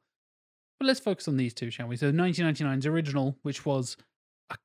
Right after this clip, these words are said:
cultural phenomenon and an absolute turning point in, like, viral marketing through the internet and basically revolutionized how found footage is,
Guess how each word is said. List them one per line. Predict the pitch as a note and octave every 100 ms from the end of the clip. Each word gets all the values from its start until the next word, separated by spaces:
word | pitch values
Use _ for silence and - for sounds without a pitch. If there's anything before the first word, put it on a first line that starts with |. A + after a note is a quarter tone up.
| -
cultural | - B3+ G3 - D#3
phenomenon | B2+ - D3 D3 D#3 E3+ D#3 C3 A#2 A2+ B2
and | C3
an | C3
absolute | C#3+ D3 - D3 C3+ B2+ _ -
turning | - F3 E3+ D3+
point | C#3 C#3 B2 B2+
in, | - C3 C3 A#2+ - _ _ _ -
like, | C3+ B2 G2+
viral | C3 C#3+ C#3+ C#3+
marketing | C3+ C3+ - C3+
through | B2+ C3+
the | A#2+ C#3+
internet | F#3+ E3+ D#3+ D#3 D3 -
and | C3+ B2+ B2 A#2 _ _ _ _ _ - C3 _ _
basically | D#3 D3 D#3
revolutionized | C3+ C3+ C3 C3+ - C3 B2+
how | B2+
found | A#2 C3 B2+
footage | F3+ F3 D#3+
is, | D3